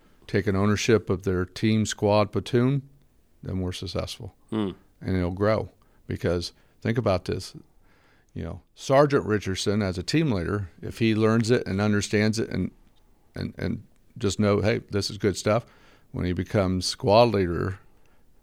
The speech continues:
Speaker 1: Richardson, he
Speaker 2: Mm-hmm.
Speaker 1: will empower, he'll train his three young team leaders to do it.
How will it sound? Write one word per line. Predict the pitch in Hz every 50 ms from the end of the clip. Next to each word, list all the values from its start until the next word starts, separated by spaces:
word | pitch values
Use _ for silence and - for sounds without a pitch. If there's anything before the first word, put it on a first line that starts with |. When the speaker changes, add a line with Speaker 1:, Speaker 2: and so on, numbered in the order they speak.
| _ -
Speaker 1:
Richardson, | 104 92 82 - 80 - - - 87 92 110 101 - _ _ _ -
he | 113 120
Speaker 2:
Mm-hmm. | 95 92 92
Speaker 1:
will | 90 90 87
empower, | 87 87 - 104 95 95 92 90 -
he'll | 92 101 98 90 90
train | - - - 95 92 92 92
his | 92 90 90 - -
three | 104 101 98 92 95 95
young | 92 92 101 98 92 90 92
team | - - 123 139 139
leaders | 113 95 90 90 87
to | 90 82
do | 85 87 85 92
it. | 110 -